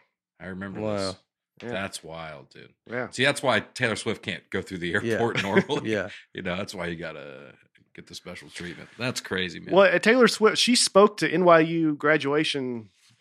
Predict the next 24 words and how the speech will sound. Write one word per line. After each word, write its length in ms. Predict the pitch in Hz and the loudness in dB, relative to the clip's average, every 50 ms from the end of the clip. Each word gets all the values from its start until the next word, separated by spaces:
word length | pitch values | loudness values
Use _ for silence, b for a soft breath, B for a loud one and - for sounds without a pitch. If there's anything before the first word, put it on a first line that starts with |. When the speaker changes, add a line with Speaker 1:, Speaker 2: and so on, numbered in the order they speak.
| _ _ | _ _
Speaker 3:
I 100 | - 127 | -10 -8
guess, 440 | 135 139 143 135 - - - - - _ _ _ _ _ _ _ _ _ _ _ _ - 196 180 _ _ _ _ _ _ _ _ _ _ - - | -4 -2 -2 -2 -2 -2 -4 -6 -8 _ _ _ _ _ _ _ _ _ _ _ _ -20 -20 -20 _ _ _ _ _ _ _ _ _ _ -10 -4
uh, 260 | - 131 127 127 123 | -2 0 0 0 0
spring 340 | - - - - 156 156 147 | -2 -2 -2 0 0 2 2
of 80 | 143 - | 0 -2
twenty 220 | - - 156 147 | -2 -4 -2 -2
twenty-two, 600 | 131 - 139 131 127 - - 170 160 139 127 - - | -2 -2 -4 -4 -4 -2 0 2 4 4 2 0 0
and 420 | 123 127 123 123 123 120 123 117 - - | 0 0 2 2 2 0 -2 -4 -4 -2
she 320 | - - - - 175 180 175 | -2 -2 0 0 0 0 0
said 560 | - - - - 156 147 147 147 143 139 120 | 0 0 2 4 6 6 8 6 6 2 0
that 160 | 131 123 117 | -2 -2 -2
her 260 | - 160 170 180 175 | 0 2 4 4 4
secret 480 | 160 - - 170 160 - - 139 123 120 | 4 4 2 0 0 -2 -2 -2 -2 -2
on 60 | 131 | -2
Southwest, 880 | 123 - - 151 147 139 131 127 147 156 127 113 120 - - - - - - | 0 2 4 4 4 2 2 2 2 4 4 2 0 -2 -4 -6 -6 -10 -14
she 180 | - - - 175 | -12 -10 -8 -6
says 220 | 165 - 151 131 | -2 -2 -2 -2
she 80 | - 135 | -2 -4
flies, 320 | 117 - 110 107 - - - | -6 -6 -6 -6 -6 -8 -6
I 100 | - 120 | -4 -4
guess 120 | 127 127 - | -2 -2 -4
she 140 | - 110 | -4 -6
used 220 | 101 120 120 - - | -4 -4 -6 -6 -8
to 60 | - | -10